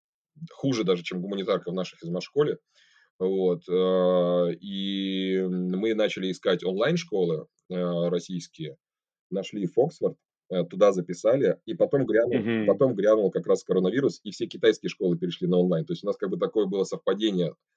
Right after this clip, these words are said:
Speaker 1: нашего желания попробовать онлайн и той перенос-,
Speaker 2: Мгм.
Speaker 1: то-,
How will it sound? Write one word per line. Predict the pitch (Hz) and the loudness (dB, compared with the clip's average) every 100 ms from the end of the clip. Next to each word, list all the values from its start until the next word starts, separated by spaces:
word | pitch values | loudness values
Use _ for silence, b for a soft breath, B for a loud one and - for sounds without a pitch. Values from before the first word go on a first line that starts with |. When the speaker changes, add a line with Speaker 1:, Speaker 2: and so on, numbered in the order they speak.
| _ | _
Speaker 1:
нашего | 107 107 104 92 | 0 2 2 0
желания | 98 107 104 95 | 2 4 4 2
попробовать | 87 90 - 95 87 82 | 0 -2 0 0 0 0
онлайн | 95 113 170 170 - | -2 0 0 -2 -8
и | 107 117 - _ _ _ _ _ - | -14 -14 -14 _ _ _ _ _ 0
той | 117 | 0
перенос-, | 110 110 110 | 2 0 2
Speaker 2:
Мгм. | 131 120 127 127 123 | 2 4 2 2 2
Speaker 1:
то-, | 110 | 2